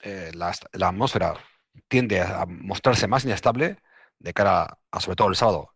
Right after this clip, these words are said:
y también de cara al domingo. Y bueno, pues eso es lo que, lo que nos está deparando,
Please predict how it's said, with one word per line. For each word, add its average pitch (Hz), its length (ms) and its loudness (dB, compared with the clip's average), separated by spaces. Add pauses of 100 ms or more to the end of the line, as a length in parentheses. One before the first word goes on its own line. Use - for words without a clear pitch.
(140)
y - 100 -14
también 98 220 -2
de 90 60 0
cara 107 140 4
al 110 60 6
domingo. 151 540 2 (920)
Y 156 60 4
bueno, 170 220 4
pues 120 180 0
eso 127 180 0
es 123 60 -2
lo 123 80 2
que, 98 500 0 (140)
lo 98 60 -12
que 98 80 -8
nos 95 140 -8
está 104 520 2
deparando, 120 680 0